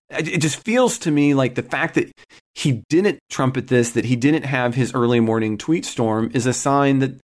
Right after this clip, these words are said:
maybe those early morning tweet storms aren't as, uh, sporadic as we, we, we might think.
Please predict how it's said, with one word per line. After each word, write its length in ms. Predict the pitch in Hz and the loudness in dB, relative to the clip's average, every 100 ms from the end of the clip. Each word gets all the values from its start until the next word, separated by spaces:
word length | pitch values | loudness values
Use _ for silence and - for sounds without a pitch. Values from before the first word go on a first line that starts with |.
| _ - | _ -2
maybe 160 | 156 | 0
those 200 | 175 165 | 2 -2
early 320 | - 143 147 151 | -2 0 2 2
morning 440 | 127 156 151 135 | 2 2 0 -2
tweet 240 | - 147 | -2 -2
storms 440 | - 151 147 143 135 | -2 0 2 2 0
aren't 320 | 127 139 139 | 0 0 0
as, 540 | 127 127 127 120 - - - - - - _ _ _ - | 0 2 2 0 -6 -12 -20 -20 -20 -20 _ _ _ -4
uh, 240 | 120 120 | -2 0
sporadic 680 | 120 - 143 127 151 156 120 | -2 -2 0 0 0 -2 -2
as 120 | 120 | -2
we, 140 | 117 131 | 0 2
we, 140 | 135 | 2
we 100 | 143 | 2
might 220 | 143 - | 2 0
think. 340 | - 285 - | 0 -2 -4